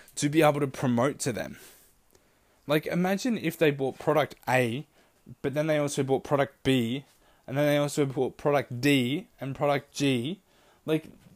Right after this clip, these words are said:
and that's the power of getting an email list. So you get the email list, you have that forever until they unsubscribe. And then from there, you can go, "Here's another thing, here's another thing, let me help you, let me help you."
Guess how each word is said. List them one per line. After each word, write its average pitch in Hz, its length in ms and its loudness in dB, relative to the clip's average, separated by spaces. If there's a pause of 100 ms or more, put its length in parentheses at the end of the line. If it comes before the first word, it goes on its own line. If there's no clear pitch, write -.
and 180 180 4
that's - 240 0
the 254 80 0
power 151 340 -2
of 135 120 -2
getting 127 200 -2
an 113 120 -6
email 131 400 -2
list. 104 260 -10 (360)
So - 160 -6
you 156 120 2
get 170 260 2
the 190 240 0
email 123 300 0
list, 131 380 -10 (280)
you 123 160 -2
have - 400 -4
that - 260 -6
forever 175 560 0
until 151 320 2
they 175 160 2
unsubscribe. 170 920 4 (520)
And 170 220 4
then 202 220 8
from 180 300 2
there, 190 200 4
you 165 220 -4
can 175 160 -4
go, 160 200 0
"Here's 160 420 -2
another 156 280 0
thing, 123 260 -6
here's 160 280 -2
another 151 260 -4
thing, 120 240 -8
let 139 140 -8
me 160 100 -8
help 156 320 -6
you, 120 100 -6
let 135 160 -8
me 151 120 -10
help 151 200 -8
you." - 60 -20